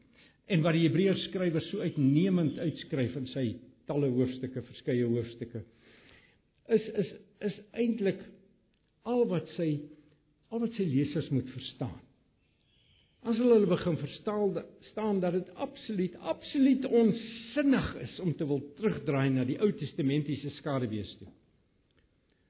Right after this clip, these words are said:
En dit is die sleutel om al hoe meer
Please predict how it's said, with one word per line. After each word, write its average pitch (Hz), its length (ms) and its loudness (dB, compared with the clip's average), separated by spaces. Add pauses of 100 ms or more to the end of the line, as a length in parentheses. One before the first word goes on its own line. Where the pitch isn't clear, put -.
(500)
En 190 220 4 (140)
dit 214 260 6
is 165 180 -2
die 135 120 -6
sleutel 139 480 -2 (1300)
om 147 180 2 (120)
al 214 180 2
hoe 208 280 2
meer 135 360 2